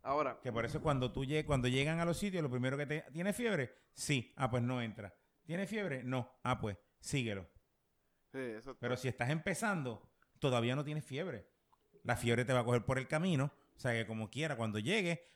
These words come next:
Speaker 2: vamos a darle un tour por el, por el Capitolio para que salude a todo el mundo y
Speaker 1: Sí,
Speaker 2: se
Speaker 1: estornude
Speaker 2: reúne con
Speaker 1: allí.
Speaker 2: todos los legisladores y entonces después, este
Speaker 1: Ahora, mírate,
Speaker 3: Eso,
Speaker 1: mírate
Speaker 3: eso
Speaker 1: este
Speaker 3: es una
Speaker 1: caso.
Speaker 3: idea cabrona. Todos los aviones que llegan a Puerto Rico, todos los barcos deben de salir del aeropuerto,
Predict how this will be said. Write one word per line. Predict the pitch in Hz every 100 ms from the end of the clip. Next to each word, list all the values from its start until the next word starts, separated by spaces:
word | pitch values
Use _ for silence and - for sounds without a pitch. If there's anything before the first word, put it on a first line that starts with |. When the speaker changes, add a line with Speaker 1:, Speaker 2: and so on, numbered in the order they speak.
| -
Speaker 2:
vamos | 113 117 131
a |
darle | 135 143
un | 151
tour | 135 160 156
por | 156
el, | 147 143 143 139 135 123
por | 151
el | 147
Capitolio | 160 147 220 190 151 156 _ _ _ _ _ -
para | 123
que | 117 117 110
salude | 104 120 123 170 156 127
a | 117
todo | 135
el | 147
mundo | 160 185
y | 151
Speaker 1:
Sí, |
Speaker 2:
se | 127
Speaker 1:
estornude | 131 135
Speaker 2:
reúne | 151 151
con |
Speaker 1:
allí. | 143
Speaker 2:
todos | 147 151
los | 160
legisladores | 160 165 175 202 196 170 - -
y | 127
entonces | 120 110 120 135 143
después, | 135 - 160
este | 156 - 120 107 101
Speaker 1:
Ahora, | 165
mírate, | 175 180
Speaker 3:
Eso, | 185
Speaker 1:
mírate | 220 185
Speaker 3:
eso | 202
Speaker 1:
este | 214
Speaker 3:
es | 175
una | 247
Speaker 1:
caso. |
Speaker 3:
idea | 247 262
cabrona. | 226 214 214
Todos | 170 175
los | 214
aviones | 214 226 226
que | 233
llegan | 220 220
a | 214
Puerto | 220 214
Rico, | 226 214
todos | 208 226
los | 190
barcos | 240 226 180
deben | 160 175
de | 190
salir | 180 151 160
del | 196
aeropuerto, | 202 214 214 233 - 208 -